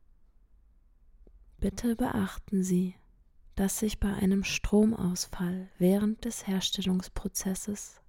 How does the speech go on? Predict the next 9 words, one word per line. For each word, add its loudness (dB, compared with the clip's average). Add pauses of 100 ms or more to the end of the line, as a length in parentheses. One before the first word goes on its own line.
(120)
kleine 2
Eisklumpen -2
bilden 0
können -2 (720)
und 0
es -4
zu -8
einem 0
Stau 0